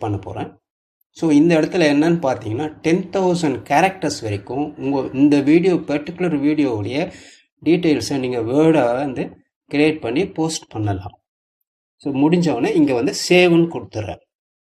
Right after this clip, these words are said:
சேவ்னு கொடுத்த உடனே நம்மளுடைய போஸ்ட் வீடியோ லிங்க் வந்து அப்லோட் ஆயிடுச்சு.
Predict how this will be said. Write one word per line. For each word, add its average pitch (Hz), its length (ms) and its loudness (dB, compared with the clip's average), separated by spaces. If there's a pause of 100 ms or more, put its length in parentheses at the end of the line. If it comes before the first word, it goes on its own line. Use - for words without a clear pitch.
(840)
சேவ்னு 170 420 6
கொடுத்த 113 280 -10
உடனே 131 160 -4 (600)
நம்மளுடைய 156 360 4 (140)
போஸ்ட் 185 340 0 (200)
வீடியோ 160 280 4
லிங்க் 135 280 -6
வந்து 123 180 -4 (200)
அப்லோட் 143 380 0
ஆயிடுச்சு. 107 320 -6